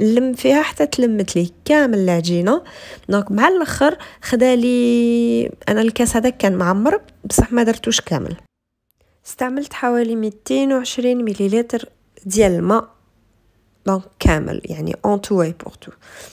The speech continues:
شوفوا انا العجينه كيفاش راهي، كيما قلت لكم تكون قاصحه. دوك نروح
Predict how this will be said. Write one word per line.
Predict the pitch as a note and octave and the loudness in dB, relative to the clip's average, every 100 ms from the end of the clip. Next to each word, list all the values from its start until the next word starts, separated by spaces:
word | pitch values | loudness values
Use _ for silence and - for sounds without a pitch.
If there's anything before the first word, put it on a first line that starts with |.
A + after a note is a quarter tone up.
| _ | _
شوفوا | - A#3+ C4+ | -12 -6 0
انا | C4 A#3 | 2 2
العجينه | G3 F3+ F#3+ F3+ | 0 -2 -2 -4
كيفاش | F3 F3 F3+ - | -4 -6 -6 -6
راهي، | F3 F3 G3 C4 C#4 - - _ | -4 -4 2 2 0 -12 -20 _
كيما | G#3 G#3 | -4 -4
قلت | G#3 G3+ | -4 -10
لكم | - A#3+ A#3+ _ - | -6 -6 -6 _ -18
تكون | - A3 G#3+ G#3+ - _ | -6 -2 -2 -4 -12 _
قاصحه. | - E3+ - - E3+ - - - E3+ | -8 -8 -10 -16 -18 -20 -20 -12 -10
دوك | - | -6
نروح | F3+ G3+ C4+ B3+ - | -2 2 2 2 -10